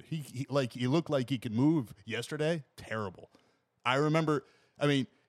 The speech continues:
uh, you know, I, I watched the line play a lot, and I remember watching one play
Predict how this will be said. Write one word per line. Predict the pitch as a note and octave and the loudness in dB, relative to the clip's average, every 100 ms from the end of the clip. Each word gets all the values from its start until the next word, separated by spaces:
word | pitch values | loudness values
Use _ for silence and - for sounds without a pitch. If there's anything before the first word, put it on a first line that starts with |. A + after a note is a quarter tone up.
| _ - | _ -4
uh, | C3 | -2
you | D3 | 2
know, | C3 | 2
I, | G#2+ A#2+ A#2+ | 2 0 4
I | B2 | 4
watched | C3 B2+ - | 6 4 0
the | C3 | -4
line | A#2+ A2+ A#2 | -2 0 -2
play | A#2+ A2+ | -2 -2
a | A2 | -2
lot, | G2+ G2 G2+ - _ _ | -2 -4 -4 -8 _ _
and | B2 A2+ A2 A2+ | -8 -6 -4 0
I | |
remember | A#2+ A#2+ C3 A#2+ | 2 2 2 2
watching | A#2+ A#2 - A#2+ | 0 -2 -2 -2
one | A#2+ A#2+ | 0 -2
play | - C3+ A#2+ G2+ | 0 -2 0 -4